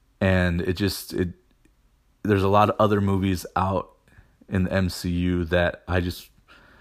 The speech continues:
thought were better and I enjoy watching more. Um, and so while I think that,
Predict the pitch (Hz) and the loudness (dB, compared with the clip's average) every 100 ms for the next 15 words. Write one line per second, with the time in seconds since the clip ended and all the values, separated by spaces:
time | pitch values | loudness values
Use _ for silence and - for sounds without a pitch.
0 | _ - 95 98 104 101 135 95 78 - | _ 0 2 4 4 4 4 2 -4 -10
1 | 110 95 95 92 92 76 92 90 95 95 | -8 -2 0 0 0 -2 -2 2 2 2
2 | 101 123 - 85 80 82 82 - - - | 2 0 0 -2 0 -2 -6 -10 -18 -20
3 | - - - - 85 80 76 78 - 90 | -20 -20 -8 0 2 2 -4 -8 -2 0
4 | 90 87 85 82 - - 95 92 92 98 | 0 -2 -4 -6 -8 -2 0 2 4 4
5 | 98 90 - 98 - - 92 92 - | 4 0 -2 -2 -2 0 2 0 -6